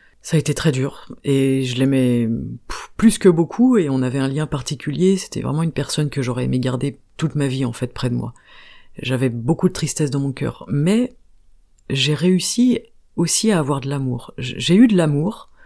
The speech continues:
Alors, j'ai pas eu de la joie qui a été liée à l'événement, euh,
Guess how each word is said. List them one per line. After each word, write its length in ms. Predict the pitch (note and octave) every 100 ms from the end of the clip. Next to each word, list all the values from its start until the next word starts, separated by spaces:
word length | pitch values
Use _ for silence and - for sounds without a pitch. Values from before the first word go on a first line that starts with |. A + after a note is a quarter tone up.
| - - - - -
Alors, 140 | D3+
j'ai 120 | E3
pas 160 | F#3 C#4+
eu 100 | C#4+
de 80 | F#3+
la 80 | F3
joie 260 | E3+ F#3+
qui 140 | F#3 D3
a 20 |
été 160 | D3+
liée 280 | C#3+ D3 D#3+
à 60 | C#3+
l'événement, 720 | C#3 C#3+ D3 D#3 D#3+ E3 D3+
euh, 300 | B2 B2 B2